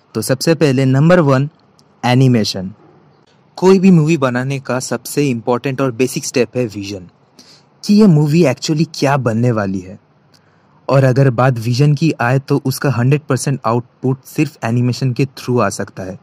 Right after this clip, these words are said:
And that's why this medium of filmmaking is really, really hard।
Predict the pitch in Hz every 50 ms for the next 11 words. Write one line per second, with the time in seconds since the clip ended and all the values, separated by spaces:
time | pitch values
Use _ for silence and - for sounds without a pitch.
0 | _ _ _ _ _ _ _ _ _ _ _ _ - 131 131 123 120 135 151 147
1 | - 123 120 135 143 127 117 147 139 - 135 127 123 120 113 135 143 139 131 -
2 | 127 143 135 - _ _ - - 131 127 127 120 113 110 - - 127 131 - -
3 | 120 131 - - - 120 117 123 127 127 127 117 104 107 113 123 123 117 117 101
4 | 87 92 90